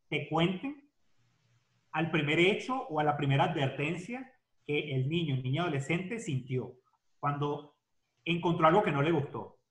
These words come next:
Es decir, si eres un adolescente y a lo mejor un vecino,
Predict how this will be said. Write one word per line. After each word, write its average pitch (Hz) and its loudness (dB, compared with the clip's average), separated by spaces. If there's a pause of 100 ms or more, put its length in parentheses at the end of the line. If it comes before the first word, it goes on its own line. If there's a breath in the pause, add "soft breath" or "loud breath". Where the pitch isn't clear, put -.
(240)
Es 151 -4
decir, 175 4
si 147 -2
eres 147 0
un 180 2
adolescente 151 2 (240 soft breath)
y 143 0
a 143 6
lo 143 4
mejor 143 4
un 175 4
vecino, 165 2